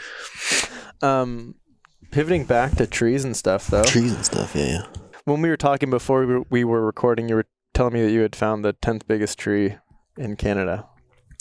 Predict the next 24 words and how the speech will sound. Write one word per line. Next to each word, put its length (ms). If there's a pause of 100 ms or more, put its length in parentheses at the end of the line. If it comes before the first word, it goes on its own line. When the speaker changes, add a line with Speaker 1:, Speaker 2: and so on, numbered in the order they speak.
Speaker 2:
Yeah. 260 (680)
Speaker 1:
Just 220
stumbled 340
upon 300
it. 120 (1600)
How 180
do, 200
um, 300
how 220
do 80
big 220
tree 220
protection 720
regulations 800 (140)
get 140
influenced 460
by 180
industry, 640
and 160
then 160
how 180
does 200
that, 200
like, 180